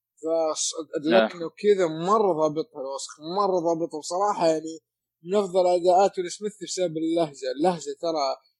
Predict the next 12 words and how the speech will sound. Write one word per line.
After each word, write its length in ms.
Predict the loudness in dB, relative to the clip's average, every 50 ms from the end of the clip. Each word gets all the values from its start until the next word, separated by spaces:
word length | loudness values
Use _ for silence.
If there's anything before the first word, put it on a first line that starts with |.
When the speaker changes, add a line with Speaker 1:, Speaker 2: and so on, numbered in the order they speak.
| _ _ _ _
Speaker 1:
تتكلم 320 | _ 2 2 2 2 0
أنت 160 | -4 -6 -6
لهجتك 400 | -2 -2 -2 -2 -4 -6 -10 -10
شيء 320 | -8 -4 -2 -2 -2 -2 -4
وتبي 400 | -8 -10 -12 -12 -12 -12 -12 -12
تدخل 200 | -12 _ -14 -10
لهجة 280 | -10 -10 -10 -10 -12
ثانية، 720 | -14 -14 -12 -12 -12 -12 -14 -14 -14 -14 -14 -16 -18 -20 _ _ _ _ _ _ -6
ترى 180 | -2 0 0 0
مجنونة 420 | -2 -6 -10 -12 -12 -14 -12 -12 -10
بعدين. 380 | -10 -10 -10 -12 -14 -16 -18 _ _ _ _ _ _ _ _ _ _
مجنون. 460 | -20 -18 -18 -18 -18 _ _ _ _